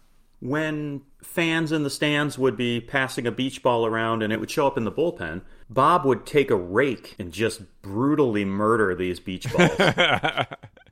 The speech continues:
Speaker 2: You see it like it's, like it's a sledgehammer over his head and then bring it down and smash, destroy the beach ball. And we'll put a link in the show notes of an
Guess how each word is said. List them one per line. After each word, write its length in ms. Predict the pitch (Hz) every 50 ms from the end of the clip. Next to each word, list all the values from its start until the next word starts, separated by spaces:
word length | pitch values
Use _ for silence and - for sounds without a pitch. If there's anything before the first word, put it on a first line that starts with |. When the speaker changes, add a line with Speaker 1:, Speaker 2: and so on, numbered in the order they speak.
| _ -
Speaker 2:
You 160 | 311 330 240
see 240 | - - 214 214 208
it 140 | 196 -
like 200 | 156 151 151 -
it's, 200 | 156 143 - - - - 143 -
like 160 | - 165 - -
it's 160 | 139 - -
a 60 | 120
sledgehammer 720 | - - - 143 151 160 180 - - 147 131 127 120 123 123
over 240 | 127 123 113 123 120
his 160 | 113 104 -
head 400 | - - 151 156 147 123 117 113
and 100 | 110 117
then 200 | 117 110 104 98 _ _ _ _ _ -
bring 200 | - 202 180 160
it 140 | 151 135 -
down 240 | - 139 135 127 113
and 160 | 107 101 -
smash, 680 | - - - - 120 117 120 117 120 127 - - - - _ _ _ _ _ _ _ _ -
destroy 460 | 151 135 - - - - 156 151 147
the 120 | 139 135
beach 260 | 110 143 147 - - -
ball. 260 | 139 127 120 - - - - -
And 100 | - 165
we'll 80 | 185 180
put 140 | - 277
a 80 | 330 311
link 240 | 277 254 254 233 240
in 80 | 226
the 80 | 190 175
show 240 | - - 175 170 165
notes 300 | 156 139 135 127 - -
of 120 | 123 110
an 220 | 123 120 117 107